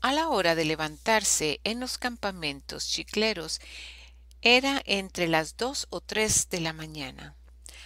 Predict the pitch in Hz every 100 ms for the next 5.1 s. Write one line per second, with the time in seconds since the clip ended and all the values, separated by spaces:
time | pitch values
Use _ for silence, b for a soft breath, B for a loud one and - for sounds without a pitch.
0 | B B 151 147 - 202 214 233 202 170
1 | 160 - 185 185 190 190 196 B B B
2 | - 185 190 - 180 156 151 160 - 175
3 | 208 240 247 190 160 - 160 - 165 156
4 | 175 208 220 214 - 175 165 - 214 180
5 | 156